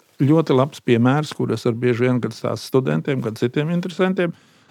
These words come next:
Tās ir, ā, zāles, ā, nu, nesaukšu tagad gluži vārdā, kā saka, bet, bet tā ir viena pa-, nu, tātad pašvaldības zāle, kurā strādā sešdesmit darbinieki, jā,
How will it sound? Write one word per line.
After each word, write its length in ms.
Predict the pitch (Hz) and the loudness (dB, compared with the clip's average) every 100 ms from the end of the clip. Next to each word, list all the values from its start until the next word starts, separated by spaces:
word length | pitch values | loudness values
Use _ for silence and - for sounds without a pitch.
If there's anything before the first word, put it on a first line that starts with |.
| - | 0
Tās 220 | 151 156 | 2 4
ir, 140 | 147 | 2
ā, 720 | - 127 123 123 120 120 120 123 | 2 2 4 4 4 2 2 2
zāles, 680 | 113 139 143 165 165 156 - | 4 4 4 4 2 0 0
ā, 300 | 135 123 123 | 0 0 0
nu, 220 | 120 147 - | 0 0 -2
nesaukšu 580 | 127 139 - 110 107 143 | 0 0 2 0 2 2
tagad 240 | 123 117 | 2 2
gluži 300 | 135 127 107 | 2 2 4
vārdā, 380 | 151 180 143 156 151 _ _ _ _ | 4 4 4 2 0 _ _ _ _
kā 160 | 147 131 | 2 2
saka, 320 | - 127 131 | 2 0 0
bet, 240 | 131 127 127 | 0 0 0
bet 220 | 120 123 135 | -2 -2 0
tā 140 | 127 | 0
ir 80 | 127 | 0
viena 380 | 131 117 117 117 | 0 0 -2 -4
pa-, 220 | 117 123 | -2 -2
nu, 160 | 127 143 | -2 -4
tātad 320 | 135 107 117 | -6 -8 -6
pašvaldības 560 | 131 143 175 185 185 151 | -6 -4 -2 -2 -2 -2
zāle, 300 | 190 - 185 | -2 -2 -4
kurā 220 | - 110 | -8 -14
strādā 380 | - 113 98 98 | -10 -8 -6 -10
sešdesmit 800 | - 113 110 117 - 107 - - - | -10 -10 -8 -12 -12 -12 -14 -20 -14
darbinieki, 680 | - 107 104 127 151 151 170 | -8 -6 -2 0 0 -2 -8
jā, 140 | 143 | -8